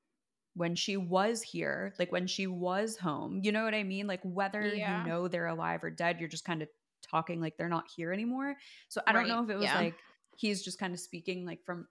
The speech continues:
Speaker 1: actually remembering that time, or if they were
Speaker 2: Mm-hmm.
Speaker 1: told,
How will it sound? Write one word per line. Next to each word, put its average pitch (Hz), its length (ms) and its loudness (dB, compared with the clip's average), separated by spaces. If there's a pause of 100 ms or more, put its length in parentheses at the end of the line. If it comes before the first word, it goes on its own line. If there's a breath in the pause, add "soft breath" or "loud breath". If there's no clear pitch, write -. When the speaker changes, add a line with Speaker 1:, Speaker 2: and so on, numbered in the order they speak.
Speaker 1:
actually 170 440 -4
remembering 165 680 -2
that 254 200 -4
time, 269 400 0 (120)
or 180 220 0
if 175 120 -4
they 175 120 0
were 165 140 -2
Speaker 2:
Mm-hmm. 196 400 0
Speaker 1:
told, 165 300 -6